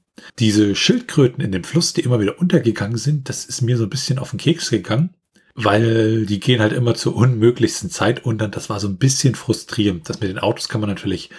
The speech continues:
abschätzen, wann sie kommen und so, aber ja, ich hatte nicht so richtig gutes Gefühl für das Pattern, was die Schildkröten da machen, also wann sie sozusagen wieder untergehen und das hat mir so das eine oder andere Leben dann an der Stelle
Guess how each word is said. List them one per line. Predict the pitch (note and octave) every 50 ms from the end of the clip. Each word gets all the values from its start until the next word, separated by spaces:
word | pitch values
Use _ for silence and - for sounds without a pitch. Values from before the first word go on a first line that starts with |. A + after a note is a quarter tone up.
| - - - - - _ _ - -
abschätzen, | - - - - - D#3+ D3+ C#3+ - - - C#3 C3
wann | B2 A#2 A2+
sie | A#2+ B2
kommen | - - - C#3+ C#3+
und | C#3 C3+ C3
so, | - C#3 C3 C#3+ D#3
aber | B2 A2 A2 G#2+ G#2 G#2 A#2 C3+ - - - - - -
ja, | B2 A#2 A#2
ich | A2+ -
hatte | - - - B2+
nicht | B2+ B2+ -
so | C3 B2 A2+ A2 _ _ _ _ _ B3+ B3+ C4+
richtig | F#3+ D3+ C#3 C3+ E3 E3 - - D3 C3 -
gutes | - D3 C#3 - C3+ -
Gefühl | - C3+ C3 - - C#3 C#3+ C3+
für | - C#3+
das | C3 C3 - -
Pattern, | - C#3 C3 C#3+ C3 A#2+
was | A#2 A2 - -
die | - A2 G#2 G#2 G2+ - _ _ - _ _ - - -
Schildkröten | - - - C3+ C3+ C3+ - - B2+ B2+ A2
da | A2+
machen, | A2 A2+ A2 - -
also | B2+ G2 G2 F#2
wann | G#2 G#2+
sie | G#2+ G#2+
sozusagen | G2 G2+ G#2+ G#2+ - - - A2 G2+ G2+ G2+ G2
wieder | G2 G2 G2
untergehen | A2+ B2+ C3 C#3 A#2+ - - A2+ G#2
und | A#2 G2+ F#2+
das | - -
hat | - - -
mir | A2+ G2
so | F#2 G2 F#2+
das | - A#2 A2+ - -
eine | - G#2 G#2+ A2 A2
oder | G2 G2 G2+ G2+
andere | G2 G2 F#2 F2+ F#2+ F#2 G2
Leben | A2+ A#2 G2+ F#2 G2 G2 G2+
dann | G2+ G2 -
an | - F2+
der | F2+ F2+ -
Stelle | - - - F2+ F2+ F2+ F2 E2